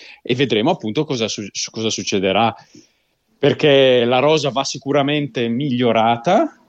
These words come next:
va migliorata, va modificata, secondo me con qualche nome, eh, qualcuno lo puoi vendere,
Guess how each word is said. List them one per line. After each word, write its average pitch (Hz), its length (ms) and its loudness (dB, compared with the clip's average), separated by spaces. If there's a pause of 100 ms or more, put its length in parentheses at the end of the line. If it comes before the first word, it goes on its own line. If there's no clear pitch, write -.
va 110 120 -2
migliorata, 117 600 2
va 98 400 0
modificata, 117 800 -2
secondo 107 360 -2
me 101 200 0
con 101 180 -6
qualche 113 380 0
nome, 113 580 0
eh, 107 400 0
qualcuno 123 500 -2
lo 120 240 2
puoi 120 200 2
vendere, 123 680 2